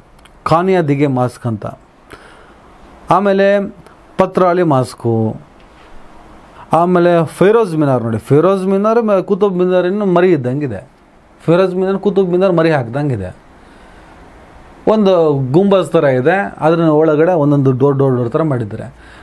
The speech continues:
ನೋಡ್ದಂಗ್-, ನೋಡಿದ ತಕ್ಷಣ ನನಗೆ ಅಲ್ಲಿ ಹಿಂದೂ ಮುಸ್ಲಿಂ ಇಬ್ರು ಕಾಣಿಸ್ತಾರೆ. ಇದು ಬೆಂಗಾಲ್ ಸುಲ್ತಾನೇಟ್. ಬೆಂಗಾಲ್ ಸ್-, ಈಗ ನಾನು ಈಗ ನಿಮಗೆ ಕಳೆದ ಐದು ನಿಮಿಷದಲ್ಲಿ ಒಂದು ನಾಲ್ಕೈದು ಏನು example ಕೊಡ್ತಿದ್ದೀನಿ. ಬೆಂಗಾಲ್ ಸುಲ್ತಾನೇಟ್ ಅಂದರೆ ಬಾಂಗ್ಲಾದೇಶ ಬದಿ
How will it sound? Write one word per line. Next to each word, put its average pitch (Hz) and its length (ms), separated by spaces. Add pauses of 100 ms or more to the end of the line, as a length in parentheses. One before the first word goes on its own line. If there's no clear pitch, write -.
(160)
ನೋಡ್ದಂಗ್-, 190 800
ನೋಡಿದ 214 260
ತಕ್ಷಣ 175 380
ನನಗೆ 175 320
ಅಲ್ಲಿ 160 540
ಹಿಂದೂ 147 520
ಮುಸ್ಲಿಂ 165 360
ಇಬ್ರು 156 180
ಕಾಣಿಸ್ತಾರೆ. 120 540 (320)
ಇದು 240 140
ಬೆಂಗಾಲ್ 214 420
ಸುಲ್ತಾನೇಟ್. 190 520
ಬೆಂಗಾಲ್ 151 420
ಸ್-, 156 100
ಈಗ 143 200
ನಾನು 139 220
ಈಗ 117 160
ನಿಮಗೆ 127 400 (440)
ಕಳೆದ 160 200
ಐದು 175 220
ನಿಮಿಷದಲ್ಲಿ 208 400
ಒಂದು 180 160
ನಾಲ್ಕೈದು 165 460
ಏನು 156 120
example 160 360
ಕೊಡ್ತಿದ್ದೀನಿ. 143 420
ಬೆಂಗಾಲ್ 214 380
ಸುಲ್ತಾನೇಟ್ 185 480
ಅಂದರೆ 170 360
ಬಾಂಗ್ಲಾದೇಶ 190 600
ಬದಿ 143 400